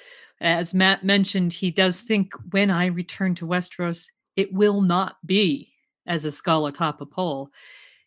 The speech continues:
He's simply not willing to accept that outcome for himself. And I fear that the repetition of absolutes,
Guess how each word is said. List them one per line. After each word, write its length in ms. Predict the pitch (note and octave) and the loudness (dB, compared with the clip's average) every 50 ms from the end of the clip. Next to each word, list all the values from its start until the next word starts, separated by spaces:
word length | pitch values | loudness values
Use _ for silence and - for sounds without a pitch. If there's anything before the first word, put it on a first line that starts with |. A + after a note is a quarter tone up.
| _ _ - | _ _ -4
He's 180 | F3 E3 E3 - | -4 -4 -2 0
simply 280 | - F3+ E3+ F3 E3+ | -2 -2 0 0 0
not 180 | E3 E3 E3 - | -2 -2 -2 -4
willing 300 | E3+ E3 E3 E3 D#3+ D#3 | -4 -2 -2 -2 -4 -4
to 100 | - E3+ | -4 -6
accept 360 | E3+ E3 - C4+ D#4+ - - | -4 -2 0 0 0 0 0
that 140 | E3+ D#3 D3+ | -2 -2 -2
outcome 380 | D3 D3 D3 - - D#3 D3+ | -2 -4 -6 -6 -8 -8 -6
for 120 | C#3+ D3+ C#3+ | -6 -6 -6
himself. 520 | D3+ C#3+ C#3+ - - C#4 D#4 A#3+ G3+ - - - - - _ - | -4 -6 -4 0 2 2 4 2 2 -2 -8 -20 -20 -20 _ -10
And 100 | - G3 | -4 -2
I 80 | F#3+ F#3 | -2 -2
fear 320 | F3 - - D4+ F4 F4+ | -2 -2 0 2 2 2
that 140 | D4 C#4 - | 2 2 0
the 100 | G#3 G3 | 0 0
repetition 880 | G3 A3 A3 A3 G#3+ G3 - - B3+ A#3+ - - C#4+ C#4+ D4+ E4 D4+ - _ - | 0 0 0 0 -4 -4 -2 0 -2 0 0 2 2 2 2 0 -4 -8 _ -6
of 160 | - G#3+ F#3+ G#3 | -4 -2 0 2
absolutes, 840 | G#3+ G#3+ G3+ G3+ - - F#3+ F#3 G#3+ C4+ E4+ - - - - - | 2 2 0 -2 -6 -6 -2 -2 -2 -2 -2 -6 -8 -10 -10 -10